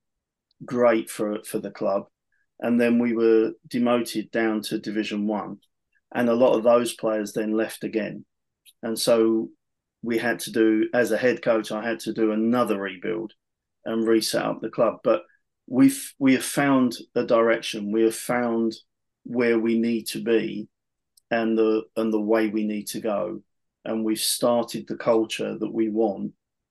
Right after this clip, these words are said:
for the club to, to take on and develop and carry on for another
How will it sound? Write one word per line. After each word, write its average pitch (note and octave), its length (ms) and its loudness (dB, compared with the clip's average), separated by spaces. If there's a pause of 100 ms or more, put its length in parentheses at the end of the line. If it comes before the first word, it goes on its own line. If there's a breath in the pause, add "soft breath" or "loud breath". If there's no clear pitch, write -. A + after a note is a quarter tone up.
for A2+ 260 0
the G#2+ 120 -2
club A2+ 340 0
to, G#2+ 340 -2
to G#2+ 180 -10
take G#2+ 360 -4
on G#2+ 380 -4
and G#2+ 320 -4
develop G#2+ 500 -4 (120)
and G#2+ 280 -6
carry A2 300 -2
on G#2+ 140 -4
for A2 200 -6
another G#2 440 -4